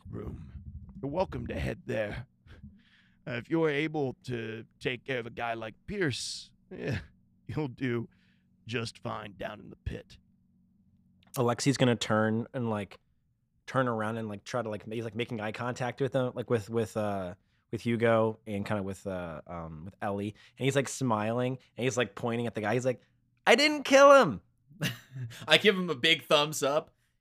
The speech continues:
Speaker 3: "Yeah, I know you did, bud. Great work." And I'm gonna lean back to, uh, Hugo and say, "Uh, out of curiosity, Hugo, um,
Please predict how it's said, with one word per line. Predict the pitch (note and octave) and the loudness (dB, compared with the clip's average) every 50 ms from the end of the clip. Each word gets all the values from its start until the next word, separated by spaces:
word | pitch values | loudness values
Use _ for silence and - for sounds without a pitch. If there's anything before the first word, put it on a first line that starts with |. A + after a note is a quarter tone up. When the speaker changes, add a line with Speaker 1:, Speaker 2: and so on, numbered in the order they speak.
| - | -6
Speaker 3:
"Yeah, | E3+ F#3 G3+ | -2 2 4
I | A3+ C4 | 4 6
know | C4+ D4 D#4 F4 | 8 8 8 8
you | F4+ F4+ | 8 2
did, | F4+ D#4+ D4 C#4+ A#3 | 2 2 2 0 4
bud. | B3 C#4 C4+ C4 C#4 C4+ C4+ | 4 6 8 8 6 6 6
Great | - C4+ C#4 E4 E4+ D#4 | 8 8 8 8 8 6
work." | D#4+ F4 F4 E4 D4+ D4+ D4+ - - - _ _ - | 4 10 12 12 12 10 8 2 -10 -12 _ _ 6
And | F#3 F#3 F#3 F3+ F3 | 8 8 8 8 6
I'm | F3 F3 F3+ F3+ | 4 2 2 4
gonna | G3 G3 F3+ F3+ F3 F3 E3+ - | 4 6 6 6 6 4 2 0
lean | - D3 D3 D#3 E3 E3 | -4 -8 -6 -6 -6 0
back | D3 D#3 D3+ D3 C#3+ - | 2 2 2 2 0 -2
to, | - - D3+ C#3+ C3+ C3 | -6 -6 -4 -2 0 0
uh, | B2 B2 A#2+ A2+ | 0 0 0 -2
Hugo | A#2 C#3 C3+ C3+ C3+ | -4 -6 -4 -4 -4
and | B2+ A#2+ | -4 -2
say, | B2 C3+ A#2+ A#2 A#2 _ _ _ _ _ _ _ _ _ _ - | -2 -4 -4 -4 -6 _ _ _ _ _ _ _ _ _ _ -18
"Uh, | C#3+ C#3+ D2+ D#2 - G1+ - | -18 -16 -16 -18 -18 -14 -10
out | - F#3 | -8 -8
of | D#3 B2 | -8 -8
curiosity, | - - D#3 C3+ A#2+ B2 C#3+ E3 D#3 - - A#2+ G2+ | -8 -8 -6 -6 -4 -4 -6 -6 -8 -10 -10 -12 -14
Hugo, | - C3 C#3 C#3 C#3 A#2 G#2 G2+ G2 - | -10 -10 -10 -6 -6 -6 -8 -8 -10 -10
um, | - C3+ C#3 C#3 C#3 C3+ C3 | -8 -6 -6 -6 -6 -8 -12